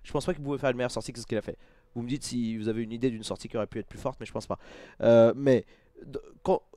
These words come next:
s-, dans le cas où ton adversaire, que ce soit sa meilleure sortie ou pas, qui te tue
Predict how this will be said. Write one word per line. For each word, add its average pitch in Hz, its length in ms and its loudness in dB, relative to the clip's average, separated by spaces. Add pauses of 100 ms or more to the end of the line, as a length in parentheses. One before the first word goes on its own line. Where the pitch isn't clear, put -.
(400)
s-, - 280 -2
dans 165 160 4
le 160 120 2
cas 208 320 8
où 170 180 -2
ton 151 160 2
adversaire, 139 400 2
que 143 80 -6
ce 123 60 -6
soit 151 120 -2
sa 151 120 2
meilleure 135 220 0
sortie 123 240 -8
ou 120 80 -8
pas, 113 260 2 (100)
qui 131 220 -14
te 139 160 -4 (280)
tue 240 340 0